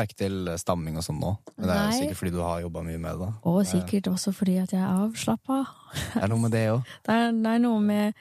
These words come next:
Speaker 2: denne podcasten, og jeg har jo hørt litt, eh, på deg før, og jeg stoler
Speaker 1: Mm.
Speaker 2: veldig på, ja, s-, jeg merker at
Speaker 1: Mm.
Speaker 2: du er en, liksom, en, du er en avslappet person, jeg stoler på.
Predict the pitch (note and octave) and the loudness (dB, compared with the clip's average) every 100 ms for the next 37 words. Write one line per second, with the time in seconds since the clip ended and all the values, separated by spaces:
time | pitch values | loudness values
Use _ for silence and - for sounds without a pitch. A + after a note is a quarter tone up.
0 | - - A3 G3+ G3+ G3 - F#3 - F#3+ | -14 0 2 4 2 -2 0 -2 0 -2
1 | F#3+ F#3+ F#3+ F#3+ - - - G3+ F#3+ F#3 | 2 2 2 0 -6 -20 -4 2 2 4
2 | F#3 F#3 E3+ - F3 - - E3+ E3+ E3+ | 2 2 0 -2 -4 -4 -2 0 0 -2
3 | F3 E3 E3 F3 - E3+ E3+ F3 E3+ G#3 | -2 0 0 -2 -2 0 0 0 -2 0
4 | F3+ D#3+ E3+ D#3+ E3 - D#3 D#3 - _ | 0 0 0 -2 -2 -4 -6 -8 -14 _
5 | _ - _ _ G4+ C4+ F3+ - - - | _ -20 _ _ -2 0 -2 -8 -4 2
6 | G#3 G3+ G3+ G3+ F#3 - F3+ F3 - F#3+ | 2 2 2 0 0 -2 -2 -2 -2 2
7 | F3+ F3+ F3+ - E3 E3+ G#3+ B3 A3 G3 | 2 2 -2 0 0 2 2 2 0 -2
8 | - G3+ F#3+ F#3+ - F3 E3+ E3 - E3 | -4 -4 -2 -4 0 0 0 -2 -2 -4
9 | D#3+ - D#3+ D#3+ | -4 -10 -12 -12